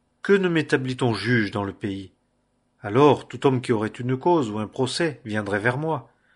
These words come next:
et je lui ferais justice. » Et s'il arrivait qu'un homme s'approchât pour se prosterner devant lui, il lui tendait la main, et le prenait et le baisait. Et Absalom agissait de cette manière envers tous ceux d'Israël qui venaient vers le roi pour un jugement.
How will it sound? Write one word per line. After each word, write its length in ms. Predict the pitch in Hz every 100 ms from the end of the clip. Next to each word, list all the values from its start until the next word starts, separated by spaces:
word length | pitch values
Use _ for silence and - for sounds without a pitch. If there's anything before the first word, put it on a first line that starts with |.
| _ 165
et 60 |
je 140 | 120 117
lui 180 | 101
ferais 280 | - 98 90
justice. » 680 | 107 127 - 160 - - - _ _ _ _ _ _ _ _ _ _ _ _ -
Et 80 | 127
s'il 240 | - 220
arrivait 360 | 185 160 131 151
qu'un 180 | 131 117
homme 180 | 139 123
s'approchât 500 | 117 - 104 131 123
pour 180 | 98
se 100 | -
prosterner 520 | 107 120 - 117 113 117
devant 260 | 90 90
lui, 220 | 95 156 - _ _ _ _ -
il 180 | 160 120
lui 220 | 101 95
tendait 300 | - 170 165
la 140 | 117
main, 260 | 95 95 98 _ _ _ -
et 60 | 101
le 120 | 101
prenait 580 | - 160 151 120 123 -
et 140 | 123
le 80 | 95
baisait. 440 | 98 107 87 80 _ _ _ _ _ _ _ _ _ _ _ -
Et 80 | 113
Absalom 480 | 113 - 113 135 120
agissait 380 | 101 110 151
de 60 | 127
cette 280 | - 110 104
manière 340 | 98 123 147
envers 300 | 110 101 -
tous 120 | -
ceux 160 | - 165
d'Israël 520 | 127 - 98 107 147
qui 120 | 123
venaient 220 | 110 127 151
vers 160 | 131
le 100 | 101
roi 280 | 98 135 -
pour 160 | 104 95
un 40 |
jugement. 540 | 95 143 101 82 80